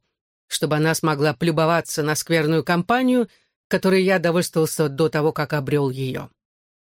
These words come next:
Он повернулся к остальным и с непроницаемым взглядом поклонился. «Прошу меня извинить». «А вот мой друг опять стал самим собой»,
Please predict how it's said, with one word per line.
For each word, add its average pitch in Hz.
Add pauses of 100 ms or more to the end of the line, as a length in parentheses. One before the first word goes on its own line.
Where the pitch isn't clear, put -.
(400)
Он 170
повернулся 143
к -
остальным 180 (420)
и 190
с -
непроницаемым 170
взглядом 160
поклонился. 143 (480)
«Прошу 147
меня 175 (120)
извинить». 147 (1040)
«А 269
вот 240
мой 220
друг 226
опять 190
стал 151
самим 165
собой», 123